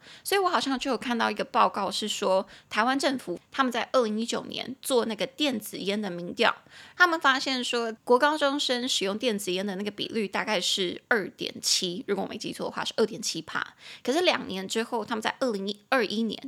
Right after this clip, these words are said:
又做了一次研究的时候，就发现说，哎呦，那个使用电子烟的国高中生的比率直接暴升到六点六趴，所以短短两三年之间就直接增加了三倍。他们就觉得说，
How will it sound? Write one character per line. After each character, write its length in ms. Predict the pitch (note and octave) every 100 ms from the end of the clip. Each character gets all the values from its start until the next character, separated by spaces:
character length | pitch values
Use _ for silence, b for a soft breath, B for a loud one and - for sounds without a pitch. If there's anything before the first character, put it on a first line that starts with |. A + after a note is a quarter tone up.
| -
又 120 | C4+
做 180 | C4 D#4
了 100 | A3
一 100 | F#3
次 160 | G3 A3
研 180 | - F#3+
究 160 | A3+
的 140 | - -
时 140 | -
候， 240 | - F#3+ B B
就 100 | -
发 140 | C4+ C4+
现 180 | C4+ A#3+
说， 160 | A3+ A3
哎 60 | F4
呦， 200 | C#4+ C4+ B B
那 100 | D#4+
个 280 | B3 G#3 -
使 320 | - - G3
用 260 | G#3 C4 A#3+
电 320 | - D#4+ B3
子 220 | - F#3
烟 240 | F#3 G#3+ A3
的 100 | -
国 160 | F#3+
高 160 | F3+ G3+
中 160 | G#3
生 140 | G#3 G#3
的 60 |
比 180 | G3+ E3+
率 180 | - F#3+
直 140 | -
接 120 | F#3 G#3
暴 360 | - C#4 -
升 320 | - G#3+ G3
到 320 | G3+ A3 - -
六 220 | E4 D#4+
点 180 | B3 D#3+
六 180 | - G3+
趴， 320 | - - C#3+ C4
所 120 | D4
以 60 | B3+
短 260 | A3+ B3+
短 220 | C#4 C#4
两 160 | D#4+ -
三 180 | A3 G#3+
年 160 | G3+
之 160 | E3+ G3+
间 160 | G3 G3
就 100 | G#3+
直 100 | G3+
接 120 | F#3
增 220 | F#3+ G3
加 120 | F#3
了 80 | F3
三 240 | G3 - F3+
倍。 160 | -
他 100 | A#3
们 80 | A#3
就 60 | A#3
觉 140 | F#3
得 60 | F#3
说， 220 | G#3 F#3+